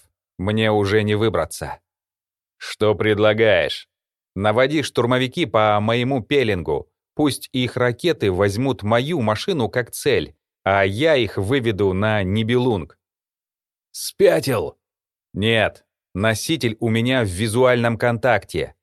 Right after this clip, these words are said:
Я выхожу из укрытия. Если судьба,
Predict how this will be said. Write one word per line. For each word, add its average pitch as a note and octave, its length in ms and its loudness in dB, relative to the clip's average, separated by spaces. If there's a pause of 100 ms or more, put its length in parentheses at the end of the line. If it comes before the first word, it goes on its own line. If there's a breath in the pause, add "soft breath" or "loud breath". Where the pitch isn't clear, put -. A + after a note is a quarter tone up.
(120)
Я G#2+ 300 2
выхожу A#2 520 -2
из G2+ 220 -4
укрытия. F2+ 640 -4 (340)
Если B2 460 0
судьба, B2+ 640 -2